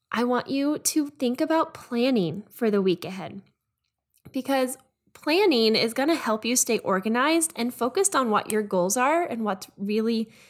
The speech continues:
important to you. But it will also help you save time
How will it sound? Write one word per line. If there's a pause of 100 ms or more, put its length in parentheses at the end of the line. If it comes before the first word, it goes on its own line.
(160)
important
to
you. (880)
But
it
will
also
help
you
save
time